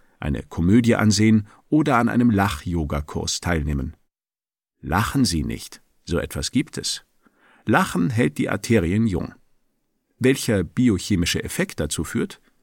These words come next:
ist noch nicht bekannt. Praxistipp. Glückszeit. Verbringen Sie täglich zwanzig Minuten mit etwas, was Sie glücklich macht und Sie entspannt,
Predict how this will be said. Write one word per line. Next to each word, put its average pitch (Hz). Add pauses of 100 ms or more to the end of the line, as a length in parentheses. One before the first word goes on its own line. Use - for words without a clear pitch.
ist 143
noch 160
nicht -
bekannt. - (920)
Praxistipp. - (800)
Glückszeit. - (640)
Verbringen 143
Sie 113
täglich 165
zwanzig 147
Minuten 101
mit 92
etwas, 92
was 87
Sie 92
glücklich 90
macht 80 (280)
und -
Sie 73
entspannt, 76